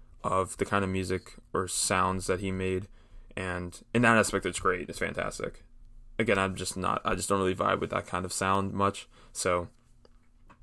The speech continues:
you know, I, I, I didn't, I personally didn't love it that much, but, you know, if you like that kind of sound, it's fantastic. If you want to honor the late rapper, if you want to support his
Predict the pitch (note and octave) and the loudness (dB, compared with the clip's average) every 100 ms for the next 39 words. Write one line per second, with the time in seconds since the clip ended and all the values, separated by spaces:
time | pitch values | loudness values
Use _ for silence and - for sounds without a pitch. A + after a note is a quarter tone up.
0 | - - - - - A2+ C2+ - - - | -20 -20 -8 -8 -4 -4 -4 -8 -6 0
1 | G2+ - - G#2 - G2 F#2 F#2 - A2 | 0 2 2 2 2 -2 -2 -10 0 0
2 | F#2 - G#2+ G#2+ - F#2+ E2 F2 D#2+ - | 0 2 6 6 6 0 0 -2 -2 -6
3 | - - - - - G#2 - - - - | -6 -8 -6 -8 -6 -6 -6 -10 -10 -2
4 | G#2+ A2+ A2 G#2+ G#2+ G2+ G2 F#2+ F#2 - | 2 6 6 4 2 -2 0 -2 -4 -10
5 | - - - F2+ - - - - - - | -10 -8 -4 -6 -6 -8 -8 -10 -14 -16
6 | - - - - - - - - - A2+ | -16 -16 -16 -16 -16 -18 -20 -20 -4 0
7 | A2+ A#2+ A2+ A#2 A2 G#2+ G#2+ - A2 G#2+ | 4 4 6 8 10 10 8 8 6 6
8 | G#2 G#2+ G2+ G2+ A2 G#2 G2+ A2 A2 G2 | 6 6 6 6 6 4 2 -2 0 0
9 | F#2+ F#2 F#2 E2+ - F#2+ D#2+ G2 F#2 F2 | 0 0 -2 -2 2 2 2 -2 0 0
10 | - - - | 0 -2 -6